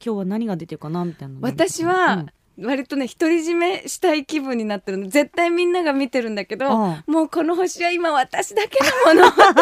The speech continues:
Speaker 2: いう、
Speaker 1: <laughs> ロマンティック。
Speaker 2: そういう気分で見てる。
Speaker 1: ああ、そうなんだ。
Speaker 2: うん。
Speaker 1: ま、ま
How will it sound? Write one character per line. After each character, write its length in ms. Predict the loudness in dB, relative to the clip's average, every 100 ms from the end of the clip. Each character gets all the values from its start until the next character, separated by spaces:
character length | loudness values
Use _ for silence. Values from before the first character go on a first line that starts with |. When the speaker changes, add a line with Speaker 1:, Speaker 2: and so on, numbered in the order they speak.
| 6
Speaker 2:
い 40 | 6
う、 40 |
Speaker 1:
<laughs> 0 |
ロ 80 | 4
マ 260 | 6 6 4
ン 240 | 2 -4
テ 80 | -4
ィ 40 |
ッ 20 |
ク。 60 | 0
Speaker 2:
そ 320 | 2 4 2
う 20 |
い 80 | 0
う 40 | 2
気 40 |
分 380 | 4 4 6 4
で 100 | 2
見 160 | 0 2
て 160 | 2
る。 260 | 2 0 0
Speaker 1:
あ 280 | 0 0 -2
あ、 40 |
そ 100 | -2 -2
う 100 | 0
な 60 | 2
ん 60 |
だ。 80 | 2
Speaker 2:
う 140 | 2 4
ん。 40 | 4 4 2 -2 -12 _ _ -8
Speaker 1:
ま、 120 | -2
ま 120 | 0